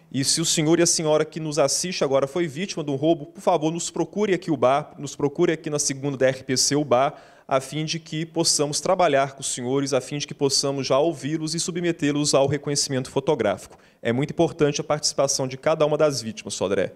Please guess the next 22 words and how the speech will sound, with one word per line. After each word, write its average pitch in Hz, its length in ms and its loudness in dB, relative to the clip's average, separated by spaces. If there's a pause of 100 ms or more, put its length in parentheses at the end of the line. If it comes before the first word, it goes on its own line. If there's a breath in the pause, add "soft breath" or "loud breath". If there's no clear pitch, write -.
(140 loud breath)
e 208 60 -8
de - 100 -4
testemunhas 175 640 2
também 143 300 2
que 143 100 -12
tenham 175 400 0
visto 123 400 -4
esse 127 160 0
elemento, 117 500 0 (380 loud breath)
é, 110 680 4
é, 107 40 -2
justamente, 131 720 0
né, 127 200 2 (220 loud breath)
com - 80 -4
esse 175 160 0
mesmo 170 580 0
modus 160 240 2
operandi, 127 480 0
usar 123 180 0
a 123 40 0
motocicleta, 151 880 0
né, 131 240 -2